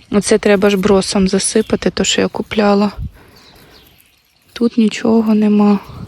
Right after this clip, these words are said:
Може, через муравейник. От, напевно, тут позасипаю, може, це мурав'ї мені моркву тут під'їдають. Вони можуть.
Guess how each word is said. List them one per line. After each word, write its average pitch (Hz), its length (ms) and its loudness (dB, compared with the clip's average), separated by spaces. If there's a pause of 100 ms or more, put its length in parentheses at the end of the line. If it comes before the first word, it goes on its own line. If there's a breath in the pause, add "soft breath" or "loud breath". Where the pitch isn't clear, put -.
(1040 loud breath)
Може, 208 280 4
через 208 360 2
муравейник. 208 880 2 (1600 loud breath)
От, 202 320 -2
напевно, 202 420 0
тут - 520 -6
позасипаю, 226 680 2
може, 202 200 2
це - 200 -4
мурав'ї 214 360 4
мені 196 240 6
моркву 202 400 4
тут - 200 -2
під'їдають. 202 920 0
Вони 226 180 6
можуть. 254 520 2